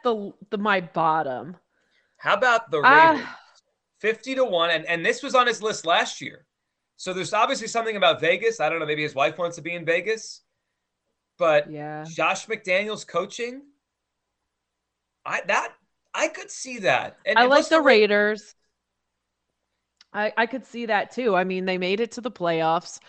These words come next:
Speaker 2: Yeah.
Speaker 1: Um, they, you know, they act like they like Derek Carr, but I'm, I wouldn't be surprised if they turn the page there. Plus,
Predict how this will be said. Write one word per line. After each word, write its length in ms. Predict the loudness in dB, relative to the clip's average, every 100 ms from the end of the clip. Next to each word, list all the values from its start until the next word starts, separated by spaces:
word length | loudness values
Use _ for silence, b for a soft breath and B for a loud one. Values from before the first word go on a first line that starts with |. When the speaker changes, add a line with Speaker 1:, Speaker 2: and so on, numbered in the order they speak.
| b b b
Speaker 2:
Yeah. 400 | 0 2 0 -4
Speaker 1:
Um, 260 | -8 -12 -16 _ _ _ _ _ _ _ _ _ _ _ _
they, 180 | -2 -2 -4 -14
you 200 | -8 -6
know, 320 | -4 -6 -6
they 240 | -4 0 4
act 260 | 2 2
like 240 | 0 0 0
they 160 | 0
like 300 | 2 0 0
Derek 300 | -4 -4 -4
Carr, 340 | -4 -2 0 -2
but 120 | -4
I'm, 280 | -6 -8 -8
I 160 | -6 -4
wouldn't 300 | -4 -8 -10
be 160 | -14
surprised 720 | -14 -14 -8 -6 -4 -6 -10
if 100 | -12
they 100 | -12
turn 280 | -12 -10 -10
the 80 | -12
page 480 | -10 -8 -8 -10 -6
there. 320 | -2 -2 -2
Plus, 400 | 2 2 2